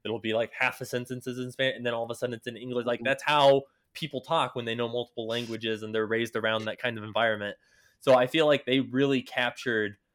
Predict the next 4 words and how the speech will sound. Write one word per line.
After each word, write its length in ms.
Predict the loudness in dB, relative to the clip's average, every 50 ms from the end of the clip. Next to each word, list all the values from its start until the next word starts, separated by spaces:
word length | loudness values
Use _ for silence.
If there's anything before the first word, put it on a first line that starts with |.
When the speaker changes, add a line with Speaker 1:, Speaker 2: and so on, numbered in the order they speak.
| _ _ _
Speaker 1:
that 280 | -4 0 0 0 0 -2
family 460 | -8 -10 -8 -6 -6 -6 -6 -6 -4
dynamic 580 | -4 -4 -4 -4 -4 -4 -4 -4 -4 -6 -6 -8 _ _ _ _ _ _ _ _
well, 680 | -12 -4 0 2 4 4 4 4 4 2 0 -4 -6